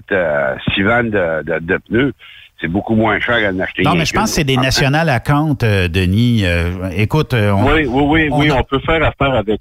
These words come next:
Speaker 3: eux, là,
Speaker 2: on,
Speaker 3: pour
Speaker 2: on aurait
Speaker 3: aller,
Speaker 2: dû,
Speaker 3: euh,
Speaker 2: on aurait dû les inviter dans Conversation, là, euh, mais, tu sais,
Speaker 1: Oui, oui, ça aurait été bon.
Speaker 2: mais, euh, euh, tu sais, peut-être que... Tu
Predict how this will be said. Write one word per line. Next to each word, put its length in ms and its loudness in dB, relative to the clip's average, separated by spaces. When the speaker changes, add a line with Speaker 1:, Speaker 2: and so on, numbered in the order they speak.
Speaker 3:
eux, 160 2
là, 80 0
Speaker 2:
on, 100 2
Speaker 3:
pour 100 0
Speaker 2:
on 60 0
aurait 100 0
Speaker 3:
aller, 220 0
Speaker 2:
dû, 140 0
Speaker 3:
euh, 80 -4
Speaker 2:
on 100 -2
aurait 180 -2
dû 80 -6
les 200 -2
inviter 380 -2
dans 140 -2
Conversation, 840 -2
là, 100 -4
euh, 400 0
mais, 380 2
tu 80 -2
sais, 40 2
Speaker 1:
Oui, 220 2
oui, 120 -6
ça 80 0
aurait 100 0
été 160 -4
bon. 200 -4
Speaker 2:
mais, 380 -2
euh, 40 -4
euh, 260 -2
tu 40 -6
sais, 180 0
peut-être 460 -2
que... 440 0
Tu 40 -12